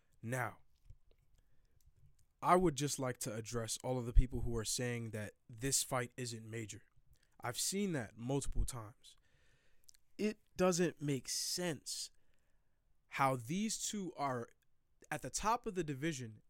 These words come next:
and this isn't the biggest fight currently at the moment. Errol Spence, Terrence Crawford falling out. Tank, Ryan Garcia,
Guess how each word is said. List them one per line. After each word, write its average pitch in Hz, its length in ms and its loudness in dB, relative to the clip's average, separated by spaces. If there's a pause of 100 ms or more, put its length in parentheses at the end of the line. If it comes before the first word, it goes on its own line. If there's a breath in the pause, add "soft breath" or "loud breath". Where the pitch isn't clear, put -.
and 131 180 -2
this 156 280 2
isn't 147 280 -2
the 123 80 -6
biggest 120 460 -2
fight 123 260 -4 (160)
currently 107 480 -6 (120)
at 120 160 -8
the 117 80 -6
moment. 113 320 -8 (720)
Errol 185 240 6
Spence, 165 420 2
Terrence 143 360 0
Crawford 117 420 -2
falling 113 360 -2
out. 98 180 -12 (2500)
Tank, 208 460 8 (180)
Ryan 156 500 4
Garcia, 139 560 0